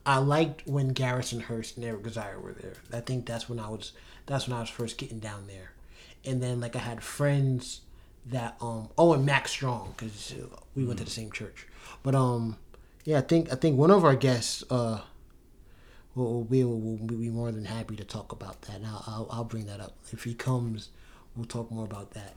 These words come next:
Speaker 1: Just the whole, um, thing with just Georgia football and, and his relationship with, with Max Strong, who went on to become a fullback for the longest time with the Seattle Seahawks. He was
Speaker 2: Mm-hmm.
Speaker 1: there when, um, Shaun Alexander was there.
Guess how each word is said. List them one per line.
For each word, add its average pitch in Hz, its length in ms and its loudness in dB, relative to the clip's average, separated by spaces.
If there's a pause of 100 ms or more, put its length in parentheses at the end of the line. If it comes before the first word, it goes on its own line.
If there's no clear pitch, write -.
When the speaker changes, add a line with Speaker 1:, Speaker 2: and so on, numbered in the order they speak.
(260)
Speaker 1:
Just - 240 -12
the 104 60 -10
whole, 104 360 -10
um, 104 260 -10
thing 113 220 -8
with 98 140 -14
just - 260 -10 (420)
Georgia 113 240 -2
football 113 540 -6
and, 104 300 -12 (280)
and 104 200 -14
his 117 220 -6
relationship 113 760 -8
with, 113 320 -10
with 127 240 -6
Max 120 240 -4
Strong, 117 200 -2
who 120 80 0
went 143 140 2
on 143 100 4
to 120 40 0
become 131 560 0 (600)
a 117 120 -4
fullback 143 580 6
for 123 140 -4
the 117 80 -2
longest 131 480 2
time 135 140 0
with 120 100 -2
the 117 60 -6
Seattle 127 340 -2
Seahawks. 113 520 -6
He 147 140 0
was 131 180 2
Speaker 2:
Mm-hmm. 101 100 -2
Speaker 1:
there 131 100 2
when, 123 200 0
um, 117 380 -2 (960)
Shaun - 920 -2
Alexander 107 480 -4
was 95 160 -10
there. - 300 -16